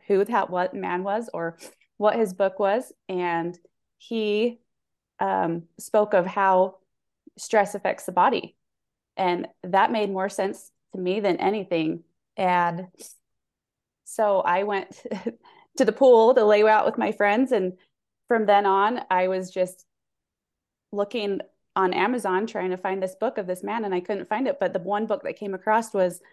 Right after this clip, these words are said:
Doctor John Sarno's Healing Back Pain. And I started reading all the reviews, and I ordered the book, and we got home and it was there. And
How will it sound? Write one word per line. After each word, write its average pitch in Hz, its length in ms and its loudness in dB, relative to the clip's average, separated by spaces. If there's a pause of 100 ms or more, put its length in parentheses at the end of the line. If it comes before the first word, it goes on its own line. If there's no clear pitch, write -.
(460)
Doctor 214 280 0
John 180 300 -2
Sarno's 185 480 -4
Healing 175 320 -6
Back 190 280 -2
Pain. 165 360 -6
And 175 140 -4
I 170 100 -4
started 170 360 -6
reading 175 260 -4
all 170 80 -4
the 165 100 -4
reviews, 233 520 0
and - 120 -4
I 156 100 -4
ordered 170 280 -4
the 170 60 -6
book, 226 360 -2
and 185 100 -6
we 170 120 -8
got 170 200 -4
home 214 280 -4
and 202 80 -8
it 180 60 -6
was 170 160 -8
there. 214 460 -2 (580)
And 180 520 -2